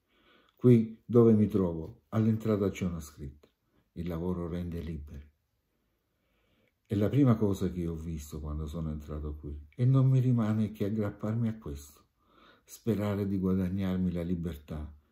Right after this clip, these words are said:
in qualche modo, lavorando sodo. A volte preferisco pensare che le persone che sono andate a morire è perché non si sono impegnate abbastanza, non hanno lavorato al massimo delle loro capacità.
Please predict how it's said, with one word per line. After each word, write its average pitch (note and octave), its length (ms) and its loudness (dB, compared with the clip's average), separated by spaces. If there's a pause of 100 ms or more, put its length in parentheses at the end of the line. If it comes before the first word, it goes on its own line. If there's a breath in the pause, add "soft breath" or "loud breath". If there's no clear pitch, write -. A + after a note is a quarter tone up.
in G2+ 220 -8
qualche G#2 340 -6
modo, D2 560 -6 (420)
lavorando F2+ 560 -6
sodo. D2 480 -12 (960 soft breath)
A A#2 80 -2
volte D3 260 6
preferisco G#2+ 600 4
pensare E2 1000 -6
che G2+ 120 -4
le G2 120 2
persone A2 380 2
che F2 100 0
sono F2 220 -2
andate G2 280 2
a F2 40 2
morire F2 520 -2 (240 soft breath)
è G2 120 -2
perché G#2+ 360 0
non G2+ 180 -2
si G2 120 -8
sono G2+ 240 -2
impegnate G2+ 520 -2
abbastanza, F#2 720 -6 (320)
non F#2 180 -2
hanno F#2+ 260 0
lavorato F#2+ 460 -2
al F#2+ 100 -2
massimo G2 480 -4
delle F2 220 -6
loro F#2 320 -4
capacità. - 640 -12